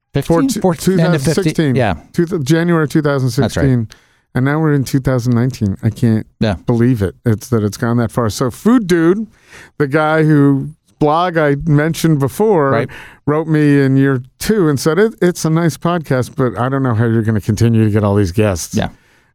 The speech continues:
Speaker 2: And I said, "I, I didn't doubt, I didn't doubt my, yeah,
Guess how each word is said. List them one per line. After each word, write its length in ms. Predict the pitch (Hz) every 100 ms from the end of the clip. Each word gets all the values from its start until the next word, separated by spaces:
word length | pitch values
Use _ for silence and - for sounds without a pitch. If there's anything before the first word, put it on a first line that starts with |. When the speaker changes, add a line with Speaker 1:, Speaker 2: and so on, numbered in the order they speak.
| -
Speaker 2:
And 220 | 113 110
I 40 | 110
said, 220 | - 127
"I, 200 | 151 165 -
I 140 | - 131
didn't 260 | 143 127
doubt, 260 | 131 135 -
I 140 | 135 147
didn't 260 | 147 147
doubt 200 | 131 147
my, 120 | 185 110 - - - 120 107 131
yeah, 400 | 131 175 160